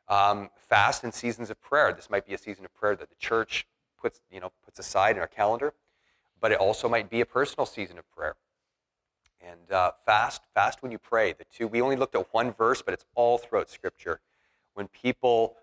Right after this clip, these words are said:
are, are praying, they are often fasting. Um,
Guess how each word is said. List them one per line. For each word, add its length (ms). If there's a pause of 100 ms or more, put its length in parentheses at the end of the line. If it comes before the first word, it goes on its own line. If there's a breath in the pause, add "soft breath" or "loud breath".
(180)
are, 360
are 160
praying, 760
they 120
are 140 (140)
often 540 (600)
fasting. 500 (1400)
Um, 420